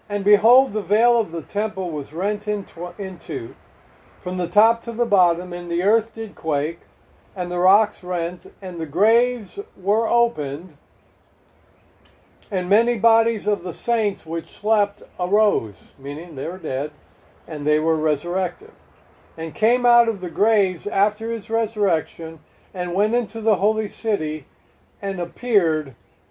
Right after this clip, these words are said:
unto many." Now we know that Yahshua appeared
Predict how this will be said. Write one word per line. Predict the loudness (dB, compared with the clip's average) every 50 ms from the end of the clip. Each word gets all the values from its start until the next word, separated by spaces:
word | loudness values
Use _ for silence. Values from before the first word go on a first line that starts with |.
| _ _ -8
unto | -8 -8 -8 -10 -10 -8
many." | -6 -4 -4 -4 -6 -8 -10 -14 -18 _ _ _ _ _ _ _ _ _ _ _ _ _ _ _ _ _ _ _
Now | -2 2 2 2
we | 2 2 0 0
know | 2 4 6 6 6 6 4 2 0
that | 0 -2 0 0 -2 -4 -6 -10 -6
Yahshua | 0 2 4 4 4 2 0 -2 -2 0 0 2 0 -2 -4 -6
appeared | -8 -8 -8 -2 0 0 2 2 2 0 0 -4